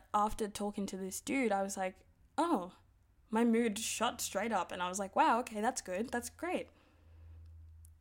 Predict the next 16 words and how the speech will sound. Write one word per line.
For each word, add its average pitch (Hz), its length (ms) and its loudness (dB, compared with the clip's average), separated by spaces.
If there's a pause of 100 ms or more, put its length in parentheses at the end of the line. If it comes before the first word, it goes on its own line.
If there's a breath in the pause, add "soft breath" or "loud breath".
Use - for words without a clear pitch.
(160)
And 208 420 0 (1400)
I, 262 460 6 (100)
I, 240 240 2 (2000 loud breath)
I 247 120 6
struggle 285 440 2
to, 254 600 -2 (840)
in 254 180 6
the 247 60 6
moment, 208 440 0
tell 214 160 -2
myself 202 480 0
that - 120 -4
life 196 320 -6
works 190 240 -6
itself 202 380 -12
out. 190 240 -8